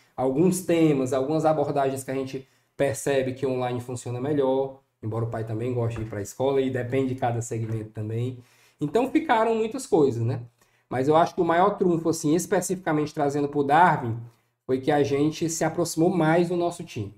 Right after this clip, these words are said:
Não só das lideranças, mas das lideranças com seus liderados em cada segmento. E, de uma forma geral, os colaboradores confiaram muito na condução da escola. Né? A gente passou muita segurança, a gente não demitiu ninguém diretamente por conta da, da pandemia. "Ó, tá sendo um corte,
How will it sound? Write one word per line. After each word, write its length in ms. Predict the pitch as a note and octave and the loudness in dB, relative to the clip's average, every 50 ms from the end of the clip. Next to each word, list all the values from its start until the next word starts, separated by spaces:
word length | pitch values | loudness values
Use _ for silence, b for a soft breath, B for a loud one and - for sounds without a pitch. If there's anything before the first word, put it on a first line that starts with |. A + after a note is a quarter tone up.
| _ _ _ _ _ _ _ _ _ _ | _ _ _ _ _ _ _ _ _ _
Não 180 | - A#2+ C3+ D3 | -6 -4 -4 -4
só 200 | C#3+ - C#3+ C3 | -2 -2 -4 -2
das 180 | B2+ A#2+ A#2 A2+ | -2 -2 -2 -2
lideranças, 680 | A#2 A#2 A#2 A#2 A#2 A2 A2+ B2+ D3 C#3+ - D#3 C3+ | 0 0 2 0 0 0 0 -2 -2 -2 -4 -6 -4
mas 160 | - C3+ C3 | -4 -4 -2
das 200 | C3+ B2+ B2 A#2 | -4 -4 -4 -4
lideranças 540 | C#3 C3 - G#2 A#2 B2+ D3+ D#3 - - - | -6 -6 -4 -4 -4 -4 -4 -4 -6 -10 -8
com 120 | - D3 | -8 -8
seus 260 | C#3+ - D3 C3+ C3 | -6 -4 -4 -6 -6
liderados 600 | B2+ B2+ B2+ B2+ B2 A2+ A2+ A#2 A#2+ C#3 C#3+ - | -6 -8 -6 -6 -4 -4 -4 -4 -4 -6 -6 -8
em 80 | C3 B2 | -10 -12
cada 260 | B2 - A#2+ A#2 A#2+ | -8 -8 -8 -8 -8
segmento. 680 | A#2 - B2 A#2+ B2 A2+ A2+ A2+ A#2+ C3 C3+ C3 A#2+ - _ _ _ _ _ _ _ _ _ _ | -8 -10 -10 -8 -8 -8 -6 -6 -6 -6 -6 -8 -12 -18 _ _ _ _ _ _ _ _ _ _
E, 80 | A#2+ A#2 | -4 -2
de 200 | A#2 A#2+ C#3 F3 | -2 0 4 6
uma 160 | G3 G#3 G3+ | 6 6 6
forma 340 | G3 - F#3 F3 F3 F3+ D#3+ | 6 4 2 2 2 2 2
geral, 420 | C#3+ D#3 D3+ D3 C#3 C#3 C#3+ D#3 D#3+ | 2 2 2 4 4 4 4 4 2
os 100 | D3+ - | 0 -2
colaboradores 1000 | - D#3 D3 C#3+ C#3+ D3 C#3+ C#3 C3 C3 C3+ C3+ C3+ C3 C3 - - - _ _ _ _ _ _ _ _ | -2 -2 -2 0 0 0 -2 0 2 2 2 2 2 0 -4 -8 -12 -16 _ _ _ _ _ _ _ _
confiaram 480 | - E3 D#3+ D#3+ D#3+ E3+ E3 D#3+ E3 F3 | 2 2 2 2 2 0 2 2 4 2
muito 600 | F3+ E3 D#3 D#3 E3 F3 F#3 F#3+ F#3 - G#3+ G#3 | 4 4 6 6 8 8 6 4 2 0 -2 -2
na 140 | F#3 F3+ F3+ | 0 0 -2
condução 500 | F3+ - F3+ E3+ E3 E3 D#3+ - D#3 D3+ | -2 -4 -6 -6 -6 -6 -6 -6 -6 -4
da 100 | D3 D3 | -4 -4
escola. 400 | C#3+ C#3+ - - A2+ G2 F#2+ G2+ _ _ _ _ _ _ _ _ _ _ _ _ _ | -4 -6 -8 -10 -10 -10 -10 -16 _ _ _ _ _ _ _ _ _ _ _ _ _
Né? 120 | G2+ G#2+ A2+ | -12 -10 -8
A 20 | |
gente 240 | A2+ A2+ A2+ A2+ A2+ | -6 -6 -6 -6 -6
passou 280 | A#2 B2 B2 A#2 - A2+ | -8 -8 -8 -6 -4 -4
muita 280 | A#2 C3 C#3+ C3 C#3+ | -2 -2 -2 -2 -4
segurança, 760 | - - C3 A#2+ A#2 A2 A2 A2 A2+ A#2+ C3 C#3 C#3 C#3 - | -6 -6 -6 -4 -2 -2 -2 -2 -2 -2 -4 -4 -6 -6 -6
a 40 | B2 | -4
gente 260 | A2 A#2+ A#2+ A#2 A#2 | -4 -4 -4 -4 -4
não 140 | A#2+ B2 B2+ | -6 -4 -4
demitiu 400 | B2 B2 B2 B2 A#2+ A#2+ - B2 | -4 -4 -4 -6 -8 -8 -8 -6
ninguém 460 | A#2+ B2 C#3+ D#3+ D#3 - C#3 C3+ C3 | -4 -2 -2 0 0 0 0 0 -2
diretamente 960 | B2+ C3 D#3+ G3 G#3 G3 F#3 F3 E3 - D#3+ D3+ C3 B2+ B2 B2 B2+ C#3 C3+ - | -2 0 2 4 6 6 6 4 2 0 -2 -4 -4 -4 -6 -6 -6 -8 -10 -10
por 220 | - D3 C3 - | -8 -8 -8 -8
conta 260 | - - A#2+ A#2 A#2 A#2 | -8 -10 -10 -10 -10 -10
da, 160 | A2+ A2 G#2+ | -10 -12 -12
da 160 | A2 A2+ G#2+ | -12 -14 -14
pandemia. 420 | - A2+ A2 A2 G#2+ G#2+ A#2+ B2+ | -12 -12 -10 -10 -10 -8 -8 -8
"Ó, 40 | A#2 | -8
tá 340 | - - - _ _ _ - | -10 -12 -18 _ _ _ -14
sendo 260 | - - A#2 A#2 A#2 | -12 -8 -6 -2 -2
um 120 | A2+ A2+ A2+ | -2 -2 -4
corte, 680 | - G#2+ G#2+ A2+ B2 C3+ C#3 C#3+ - - - - - | -6 -6 -2 0 2 2 2 2 0 -2 -6 -10 -10